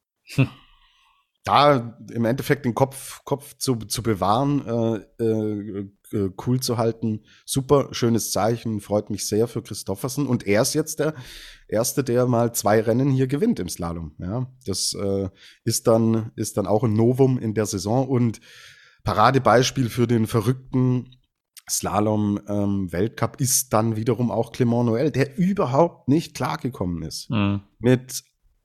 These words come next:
Speaker 2: den Bedingungen, mit der Kurssetzung, hat selbst zugegeben am Samstag, dass er auch nicht gut besichtigt hat, ja. Ähm,
Speaker 1: Mhm.
Speaker 2: und man hat ja gemeint, so, oh,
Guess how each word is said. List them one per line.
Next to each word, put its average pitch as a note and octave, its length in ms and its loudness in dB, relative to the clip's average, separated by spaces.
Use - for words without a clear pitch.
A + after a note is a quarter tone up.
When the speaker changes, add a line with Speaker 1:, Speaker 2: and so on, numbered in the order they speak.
Speaker 2:
den A2+ 140 2
Bedingungen, C#3 800 4
mit A2 160 -2
der A2 80 0
Kurssetzung, C#3+ 840 0
hat A2 140 -2
selbst - 360 6
zugegeben D3+ 580 0
am A#2+ 160 -2
Samstag, C#3 600 -2
dass - 180 -2
er A#2 160 2
auch A2+ 180 6
nicht C3+ 280 4
gut C#3 220 -2
besichtigt - 580 -6
hat, - 280 -10
ja. A2 280 -4
Ähm, A#2+ 300 4
Speaker 1:
Mhm. A#2 40 4
Speaker 2:
und A#2 260 0
man A2 120 2
hat B2 140 2
ja B2+ 80 6
gemeint, A2 360 4
so, G#2+ 160 0
oh, F#2+ 240 -2